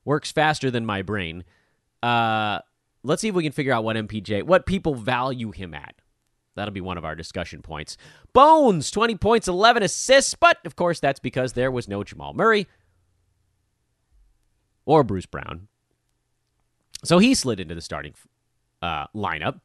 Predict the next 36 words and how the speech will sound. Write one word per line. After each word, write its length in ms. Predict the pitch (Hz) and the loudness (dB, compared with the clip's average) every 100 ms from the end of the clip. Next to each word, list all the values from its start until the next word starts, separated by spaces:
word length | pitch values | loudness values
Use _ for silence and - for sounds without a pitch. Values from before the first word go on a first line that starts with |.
| _ _ _ _ _ _ | _ _ _ _ _ _
Zeke 200 | 104 160 | -6 -4
Naji, 380 | - 131 123 127 | 0 0 0 -2
thirty-one 400 | - 123 117 113 | -2 -2 -2 -2
minutes, 280 | 110 110 - | -2 -4 -6
don't 280 | - 92 - | -8 -10 -6
care. 520 | - 131 117 113 107 _ _ _ _ _ _ _ _ _ _ _ _ - | -2 0 0 -2 -6 _ _ _ _ _ _ _ _ _ _ _ _ -10
Uh, 380 | 80 78 76 - | -8 -6 -6 -8
K 160 | - 135 | -4 -4
C 220 | - 127 | -4 -6
P, 440 | - 135 120 117 113 _ | -6 -4 -2 -4 -6 _
always 360 | 135 139 139 101 | 2 4 2 0
better 460 | 117 120 120 113 _ _ - | -2 0 -2 -4 _ _ -6
when 260 | 101 101 | -4 -4
he 260 | 92 101 90 | -8 -14 -8
has 300 | 92 95 80 | -6 -6 -8
gravity 580 | 76 90 107 175 139 120 | -16 -6 0 2 0 -2
guys 400 | 113 110 127 117 | 0 0 0 -2
around 500 | - 151 156 170 175 | -2 0 2 2 0
him. 280 | 120 101 69 _ _ _ _ _ _ _ _ _ _ _ - | -6 -8 -10 _ _ _ _ _ _ _ _ _ _ _ -20
We've 100 | 85 | -2
talked 220 | 117 - | -2 -2
about 220 | 85 76 | -8 -8
that 180 | 73 67 | -8 -10
a 60 | 95 | -8
million 320 | 107 101 95 | -4 -4 -4
times. 260 | 95 76 | -6 -8
K 140 | - 110 | -6 -4
C 140 | 117 | -4
P 160 | 110 113 | -4 -4
is 100 | 95 | -4
better 340 | 78 113 123 | -2 0 0
when 140 | 120 110 | 0 -4
the 60 | |
Nuggets 340 | 101 101 95 92 | -4 -6 -6 -8
are 60 | |
healthy. 400 | 87 80 - - | -6 -8 -10 -18